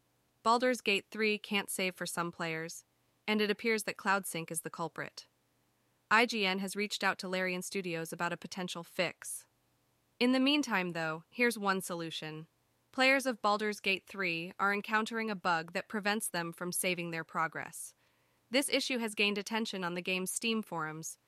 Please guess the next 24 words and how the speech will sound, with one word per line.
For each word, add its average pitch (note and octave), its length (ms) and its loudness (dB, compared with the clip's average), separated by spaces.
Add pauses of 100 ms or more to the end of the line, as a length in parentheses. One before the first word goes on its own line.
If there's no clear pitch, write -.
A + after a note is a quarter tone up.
(340)
with A3 160 -4
players C4+ 380 4
expressing G#3 540 -2
frustration A3+ 800 -2
and G3+ 160 -4
having G#3+ 240 0
to G#3+ 100 -6
restart G3+ 460 -2
from F#3+ 140 -6
the F3+ 60 -6
beginning. F3 540 -6 (720)
The A#3+ 80 2
bug C#4+ 300 6
causes G#3+ 400 4
the G3+ 100 -6
game F#3+ 240 0
to G3 100 -6
get F#3 200 -2
stuck - 320 -4
syncing, F3 560 -2 (240)
hampering B3 420 4
saving G3+ 500 0
or F#3 140 -4
loading. E3 480 -2